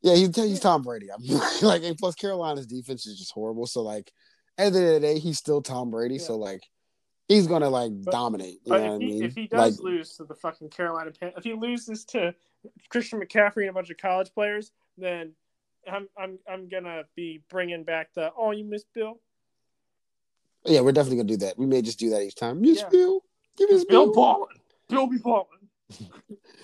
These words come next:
Speaker 1: But he's, like, one of those athletes still that has that, that D N A to
Speaker 2: Yeah,
Speaker 1: click
Speaker 2: he
Speaker 1: in
Speaker 2: can
Speaker 1: it.
Speaker 2: come back.
Speaker 1: Speak of, okay, this is another tangent. I'm, I'm making it real quick of athletes that have that D N A in it, and it's just, you know, Mike Tyson is one of those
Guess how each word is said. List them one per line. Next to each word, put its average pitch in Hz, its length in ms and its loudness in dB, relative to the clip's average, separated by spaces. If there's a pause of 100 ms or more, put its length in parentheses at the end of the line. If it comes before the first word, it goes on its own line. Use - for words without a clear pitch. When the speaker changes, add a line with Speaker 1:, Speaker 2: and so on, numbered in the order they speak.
(300)
Speaker 1:
But 147 160 4
he's, 147 180 2
like, 135 140 4
one 117 160 0
of 117 40 2
those 107 120 -2
athletes 98 340 -4
still 101 160 -4
that 92 80 -6
has 95 220 -4
that, 90 240 -14
that 90 160 -8 (100)
D 98 140 0
N 87 80 0
A 87 100 -2
to 247 80 -4
Speaker 2:
Yeah, 277 60 0
Speaker 1:
click - 180 -6
Speaker 2:
he 247 60 -4
Speaker 1:
in - 20 -8
Speaker 2:
can - 120 -4
Speaker 1:
it. - 40 -8
Speaker 2:
come 240 140 -4
back. 220 160 0 (320)
Speaker 1:
Speak - 260 2
of, 131 160 2 (100)
okay, 107 280 4 (800)
this 127 200 0
is 151 120 2
another 110 400 2
tangent. 101 420 -6
I'm, 95 180 -14 (220)
I'm 104 160 2
making 98 180 2
it 92 40 0
real 101 160 2
quick - 180 -2 (580)
of - 200 -4
athletes 120 440 4
that 107 60 -2
have 101 180 0
that 95 200 -6
D 104 160 2
N 98 100 -2
A 92 200 -6 (100)
in 101 160 -2
it, - 160 -14
and 90 120 -6
it's 87 140 -6
just, - 260 -4
you 113 80 2
know, 90 120 0
Mike 101 180 2
Tyson 98 320 0
is 92 100 -4
one 92 180 -6
of 90 60 -4
those 90 300 -4